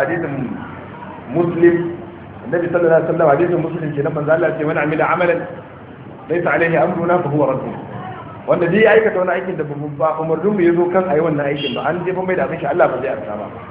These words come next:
Kamar yadda idan mutum ya addinin da ba shi Allah ya yarda a yi ba, Allah ba zai karba ba. Ha kuma duk wanda ya wani addini wanda ba, ba na Allah ba, Allah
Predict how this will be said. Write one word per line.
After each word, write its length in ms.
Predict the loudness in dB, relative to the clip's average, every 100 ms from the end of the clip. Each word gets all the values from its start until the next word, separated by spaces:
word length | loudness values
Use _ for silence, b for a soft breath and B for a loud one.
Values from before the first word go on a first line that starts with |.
| -16 -16 -4
Kamar 200 | 2 4 6
yadda 180 | 6 4
idan 140 | 2 0
mutum 240 | -4 -2
ya 80 | -2 -4
addinin 380 | -6 -4 -4 -2
da 80 |
ba 160 | 0 0 0
shi 100 | 0
Allah 240 | 2 4 6 8
ya 80 | 6
yarda 160 | 4 0
a 100 | 0
yi 80 | -2
ba, 120 | 0 -2 -4 -12 -14 0
Allah 260 | 2 4 4
ba 60 | 2
zai 160 | 2
karba 320 | 0 0 0 0
ba. 140 | 0 -4 -10 -14 -8 2
Ha 80 | 2 4
kuma 160 | 0
duk 160 | 0 4
wanda 220 | 6 6
ya 40 | 6
wani 80 | 4
addini 400 | 2 0 -2 2
wanda 320 | 2 2 0
ba, 480 | 2 2 0 -4 0
ba 240 | 4 4
na 160 | 4 4
Allah 160 | 4
ba, 140 | 6 4 2 -4 -2
Allah 240 | 2 4